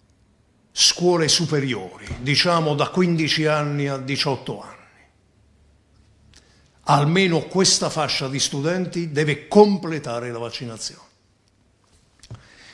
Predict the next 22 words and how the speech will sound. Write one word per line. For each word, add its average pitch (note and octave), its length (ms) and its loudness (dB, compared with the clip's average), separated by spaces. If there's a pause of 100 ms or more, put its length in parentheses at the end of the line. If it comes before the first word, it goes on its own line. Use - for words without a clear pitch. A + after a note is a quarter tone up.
(160)
I C3 120 -6
dati D3+ 340 2
che C3 120 0
riguardano B2 540 0
gli B2+ 120 -2
studenti B2+ 580 -2
in B2 80 -2
Campania A#2 520 -4
sono A#2+ 220 -4
questi. C3 440 0 (2500)
Noi E3 300 4
abbiamo B2+ 720 0
nella C3+ 320 0
fascia D3+ 400 0
di C3 140 -2
età B2 480 -2
dodici C#3+ 640 0
anni, B2 340 0
diciannove C3 600 -2
anni, A#2+ 440 -6 (1040)
cinquecentomila C#3+ 1300 0
giovani. - 440 -16